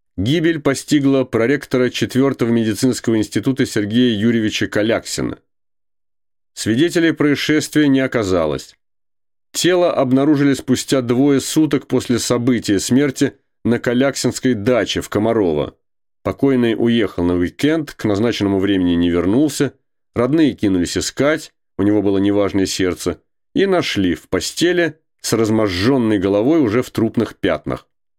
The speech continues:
У Каляксина было неважное сердце, вполне развитой диабет, камни в почках, ещё что-то,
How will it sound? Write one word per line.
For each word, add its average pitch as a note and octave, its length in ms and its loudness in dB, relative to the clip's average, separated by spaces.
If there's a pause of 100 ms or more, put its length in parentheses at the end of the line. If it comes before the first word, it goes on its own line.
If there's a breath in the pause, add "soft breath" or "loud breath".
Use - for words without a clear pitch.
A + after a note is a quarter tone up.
(1000)
У F#2 80 -4
Каляксина D3 560 0
было C#3+ 300 2
неважное B2+ 640 2
сердце, - 640 -2 (320)
вполне C3+ 440 0
развитой A#2 480 0
диабет, A2+ 760 0 (240)
камни G#2+ 340 0
в - 140 -10
почках, D3+ 500 0
ещё G2 300 0
что-то, D3 480 -2